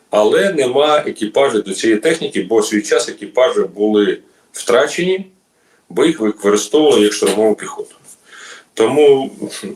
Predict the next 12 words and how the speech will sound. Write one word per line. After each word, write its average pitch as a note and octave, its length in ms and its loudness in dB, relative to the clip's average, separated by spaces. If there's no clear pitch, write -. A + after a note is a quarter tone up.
від A#2 220 -2
того, D#3 200 4
що - 140 -2
нам C#3 200 2
дадуть C3 320 -2
техніку, E3 460 0
де A#2+ 160 0
гарантія A2 560 2
того, G2+ 440 2
що - 240 -2
людей, A#2+ 340 2
яких G#2 440 -6